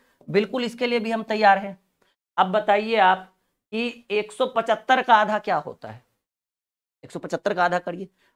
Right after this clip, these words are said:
अब जैसे एक सौ छिहत्तर था तो तुरंत कर रहे थे, दो से कट रहा था, अभी विषम संख्या है, दो से कटेगा तो पॉइंट में आएगा।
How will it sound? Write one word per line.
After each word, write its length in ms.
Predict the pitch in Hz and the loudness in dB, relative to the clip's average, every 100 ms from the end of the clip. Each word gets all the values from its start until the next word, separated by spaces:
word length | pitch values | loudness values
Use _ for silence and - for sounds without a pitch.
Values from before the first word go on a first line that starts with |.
| - | -6
अब 80 | 160 | -6
जैसे 200 | 175 202 | -4 -4
एक 100 | 196 | -4
सौ 80 | 202 | -6
छिहत्तर 400 | 202 190 190 196 | -4 -4 -2 -2
था 100 | 190 | -2
तो 100 | 190 | -6
तुरंत 260 | 196 196 185 | -4 -4 -2
कर 120 | 180 | -4
रहे 100 | 180 | -2
थे, 100 | 175 | -6
दो 120 | 170 | -8
से 120 | 165 | -8
कट 160 | 175 165 | -8 -8
रहा 80 | 156 | -10
था, 140 | 143 - _ _ - | -14 -16 _ _ -6
अभी 260 | 180 214 - _ | -6 -8 -14 _
विषम 280 | 165 165 214 | -8 -4 -4
संख्या 400 | 208 190 175 185 | -4 -6 -6 -10
है, 60 | 160 - _ _ _ | -12 -14 _ _ _
दो 60 | 139 | -10
से 120 | 139 | -8
कटेगा 320 | 139 143 151 | -6 -4 -4
तो 100 | 123 139 | -4 -6
पॉइंट 300 | 156 196 180 | -6 -6 -6
में 120 | 170 | -8
आएगा। 160 | 151 | -8